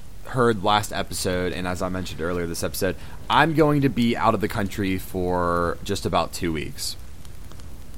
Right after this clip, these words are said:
And with the fact that Dave has had an absolutely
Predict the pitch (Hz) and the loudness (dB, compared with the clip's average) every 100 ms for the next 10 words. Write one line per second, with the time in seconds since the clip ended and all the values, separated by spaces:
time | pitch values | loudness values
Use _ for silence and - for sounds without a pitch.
0 | - - 117 120 117 156 196 147 143 131 | -10 0 4 6 8 8 8 8 8 8
1 | 123 101 110 113 107 101 104 98 92 90 | 4 2 4 4 4 0 2 2 2 2
2 | 98 - 95 92 85 | 0 0 2 2 0